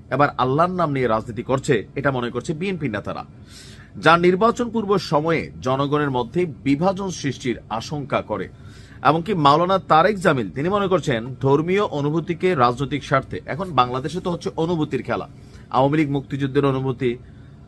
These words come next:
বিএনপি জাতীয়তাবাদের অনুভূতি, জামাত ইসলাম ধর্মীয় অনুভূতি, যতগুলা ইসলামী দল আছে সব ধর্মীয় অনুভূতি,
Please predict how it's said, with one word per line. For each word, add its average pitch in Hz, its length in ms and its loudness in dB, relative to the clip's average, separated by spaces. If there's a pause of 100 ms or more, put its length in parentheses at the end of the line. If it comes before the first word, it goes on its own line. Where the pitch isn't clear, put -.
বিএনপি 139 600 2 (160)
জাতীয়তাবাদের 135 640 4
অনুভূতি, 135 540 0 (320)
জামাত 139 360 2
ইসলাম 139 380 -4
ধর্মীয় 135 360 2
অনুভূতি, 135 380 0
যতগুলা 156 380 2
ইসলামী 170 380 2
দল 151 180 4
আছে 113 220 2
সব 143 200 -4
ধর্মীয় 123 280 0
অনুভূতি, 135 440 0